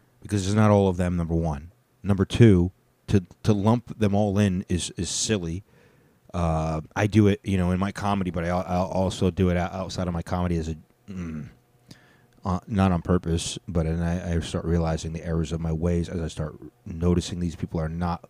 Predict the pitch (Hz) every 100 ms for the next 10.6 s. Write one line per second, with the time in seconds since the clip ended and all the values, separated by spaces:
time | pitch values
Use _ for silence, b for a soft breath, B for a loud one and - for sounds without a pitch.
0 | _ - - - 90 82 82 85 78 73
1 | 71 - 90 78 98 - - b b b
2 | b b b b - 76 73 - 85 90
3 | - 80 64 - 67 71 76 87 92 92
4 | 110 120 139 147 - 87 78 95 131 -
5 | 107 95 98 - 95 87 90 85 80 -
6 | - 107 87 101 - b b b - 117
7 | 127 113 113 104 95 - 104 113 98 107
8 | 104 101 101 98 - 123 101 90 90 87
9 | 90 92 95 98 101 - 98 92 - -
10 | 98 101 - 101 104 90